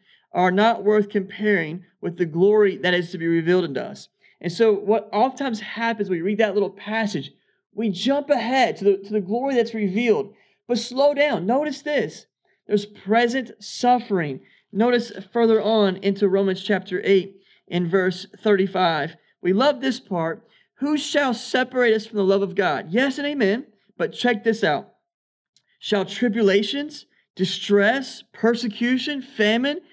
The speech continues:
nakedness, danger, or the sword?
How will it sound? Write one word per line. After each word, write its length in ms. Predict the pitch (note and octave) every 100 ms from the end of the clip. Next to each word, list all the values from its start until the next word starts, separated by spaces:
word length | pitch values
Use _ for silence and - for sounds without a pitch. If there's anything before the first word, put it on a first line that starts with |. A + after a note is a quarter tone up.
| _ _ D#3+
nakedness, 680 | F#3+ A#3+ C#4 C4+ C#4+ C#4+ -
danger, 640 | C#3+ G#3 B3+ C4 D4 C#4
or 120 | F#3+
the 80 | F#3
sword? 480 | - C4+ C#4 F4